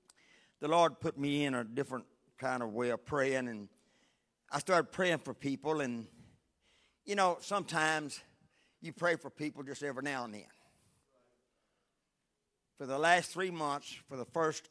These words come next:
hour to two hours every morning, starting from four, three, four, five o'clock on, until I pray, and I pray for individuals.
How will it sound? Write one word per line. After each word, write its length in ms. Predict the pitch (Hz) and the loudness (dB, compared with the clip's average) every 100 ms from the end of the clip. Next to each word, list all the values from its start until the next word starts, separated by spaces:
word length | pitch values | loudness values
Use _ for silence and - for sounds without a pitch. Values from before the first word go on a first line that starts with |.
| - | 4
hour 460 | 156 151 147 156 - | 8 8 6 0 -4
to 80 | |
two 300 | 123 160 160 | -8 -4 2
hours 400 | 156 143 131 123 - - | 4 4 4 0 -8 0
every 520 | 151 151 139 156 - _ - | 2 2 -2 -8 -8 _ -6
morning, 460 | 143 131 98 82 - _ _ _ _ _ - | -2 -2 -2 -8 -18 _ _ _ _ _ -18
starting 460 | - 147 143 131 | 0 4 4 2
from 240 | 123 135 104 - | -10 -10 -6 0
four, 580 | 156 156 156 156 151 - _ | 2 4 2 0 -4 -14 _
three, 520 | 143 156 151 151 151 131 - | -6 -2 0 0 -4 -10 -6
four, 340 | 147 143 135 127 | -2 -2 -4 -4
five 240 | 139 156 156 | 4 6 4
o'clock 440 | 147 151 143 143 - | 2 0 2 2 -2
on, 440 | 120 120 131 120 _ _ _ _ _ _ _ | -4 -4 -6 -8 _ _ _ _ _ _ _
until 640 | 147 151 151 165 135 123 127 _ _ _ _ _ _ _ _ _ - | -8 -4 2 2 2 0 -6 _ _ _ _ _ _ _ _ _ 2
I 100 | 143 | 2
pray, 460 | - 170 175 123 - - | 4 4 4 4 -2 -18
and 120 | 113 120 | -6 -6
I 20 | |
pray 280 | - 160 139 | -2 -2 -2
for 140 | 147 | -6
individuals. 520 | 143 143 156 113 92 | -6 -4 -4 -6 -14